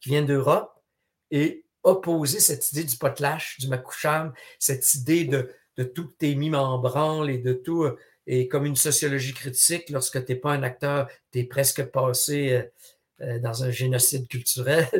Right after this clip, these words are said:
<laughs> Quand, euh, c'était comme, euh, une façon aussi de, oui, d'entrer par les débats, de critiquer le système, de critiquer.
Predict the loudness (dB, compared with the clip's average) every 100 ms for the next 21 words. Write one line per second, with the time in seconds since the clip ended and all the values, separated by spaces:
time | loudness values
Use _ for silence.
0 | -2 -8 -10 -4 -4 0 0 2 -2 -6
1 | _ _ _ -6 2 6 6 2 -4 -2
2 | -2 -2 -4 -2 0 0 0 -2 _ _
3 | _ -8 -6 -2 2 2 2 2 2 0
4 | -4 -2 -2 -4 -14 _ _ _ _ _
5 | _ _ _ _ _ _ _ _ -10 -4
6 | -2 2 2 2 -2 -2 0 0 -2 -2
7 | 2 4 6 4 2 -6 -2 -2 0 -2
8 | 2 4 4 4 2 2 0 -2 -6 -6
9 | -4 -2 -2 -4